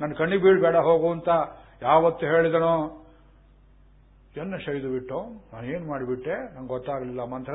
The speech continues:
ಮಾತು ಕೇಳ್ಕೊಂಡು ಹೇಗಾಯ್ತಲ್ಲ. ಉತ್ತರ ಕ್ಷಣದಲ್ಲಿ ಪಶ್ಚಾತ್ತಾಪ.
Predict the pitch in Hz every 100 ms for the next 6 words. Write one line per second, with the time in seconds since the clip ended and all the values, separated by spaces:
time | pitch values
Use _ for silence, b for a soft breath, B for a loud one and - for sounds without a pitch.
0 | 143 127 127 127 120 139 113 123 123 123
1 | 123 127 156 - B B B 156 190 -
2 | 214 214 - 208 214 247 240 220 - 180
3 | - 147 131